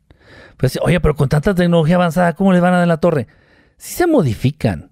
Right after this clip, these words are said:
sí cambia. Obviamente la atmósfera de aquí sí cambia, sí afecta un poquito lo que es la,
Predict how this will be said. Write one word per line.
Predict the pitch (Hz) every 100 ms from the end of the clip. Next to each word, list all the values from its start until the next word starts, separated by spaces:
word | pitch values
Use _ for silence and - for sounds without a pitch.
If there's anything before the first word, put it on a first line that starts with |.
| _
sí | - -
cambia. | - - 170 156 113 92
Obviamente | 120 180 175 170 151
la |
atmósfera | 120 139 151 151 113
de |
aquí | 98 - 165
sí | - 160 -
cambia, | - 120 104 90 85
sí | - - 165
afecta | 165 139 - - 156 - 151
un | 147
poquito | 123 123 - 180 - _ - - _
lo | - 117
que | -
es | 135
la, | 139 135 120